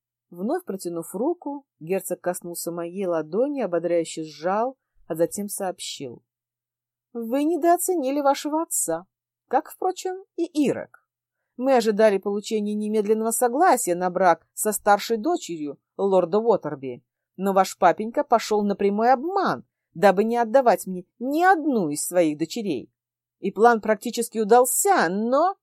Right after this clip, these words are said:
Его светлость улыбнулся. «Но я искренне рад,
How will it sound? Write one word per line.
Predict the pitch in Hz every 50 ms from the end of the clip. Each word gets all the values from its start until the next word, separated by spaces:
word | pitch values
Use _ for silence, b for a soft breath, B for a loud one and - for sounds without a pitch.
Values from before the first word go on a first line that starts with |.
| _ _ _ _ _ _ _ _ _ _ _ _ _ -
Его | 165 165 165 170 180
светлость | - - 175 170 - 165 - -
улыбнулся. | 180 170 170 160 160 165 160 143 - - - 139 135 - _ _ _ _ _ _ -
«Но | 339 381 427
я | 427 440 427 403
искренне | 381 359 - - 311 320 311 311 302 302 302
рад, | 285 233 208 190 170 113 -